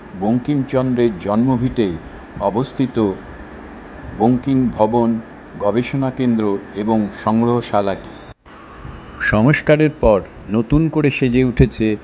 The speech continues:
উত্তর চব্বিশ পরগনার নৈহাটির কাঁঠালপাড়ার বঙ্কিম ভবন গবেষণা কেন্দ্র সংগ্রহশালা। বঙ্কিমচন্দ্রের বৈঠকখানা বাড়িকে কেন্দ্র করেই গড়ে ওঠে এই সংগ্রহশালা। সংস্কারের পরে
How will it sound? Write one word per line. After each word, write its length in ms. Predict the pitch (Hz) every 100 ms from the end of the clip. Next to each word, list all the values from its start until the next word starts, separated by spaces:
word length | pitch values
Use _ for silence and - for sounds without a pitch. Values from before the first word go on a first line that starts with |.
| - - -
উত্তর 300 | 123 - 156 -
চব্বিশ 340 | 143 131 131 -
পরগনার 540 | 123 117 117 113 107 101 - - - -
নৈহাটির 640 | 107 139 147 147 139 123 101 -
কাঁঠালপাড়ার 800 | 104 110 135 139 120 107 95 90 - - 95
বঙ্কিম 500 | 113 131 143 139 117
ভবন 340 | 120 120 113 104
গবেষণা 460 | 90 104 123 123 117
কেন্দ্র 380 | - 113 95 98
সংগ্রহশালা। 840 | - 95 98 92 95 85 - - - - - - - - - - - - 87
বঙ্কিমচন্দ্রের 880 | 117 120 160 147 165 151 139 131 92 90
বৈঠকখানা 640 | 135 143 170 - 160 147
বাড়িকে 440 | 131 131 135 113 92 -
কেন্দ্র 340 | 113 147 147
করেই 320 | 143 156 147 127
গড়ে 300 | 110 131 139
ওঠে 300 | 135 101 85 - - - 98
এই 160 | 120
সংগ্রহশালা। 880 | 131 123 123 127 123 113 101 90 - - - - - - -
সংস্কারের 720 | - 113 156 - 151 143 143 -
পরে 240 | 131 127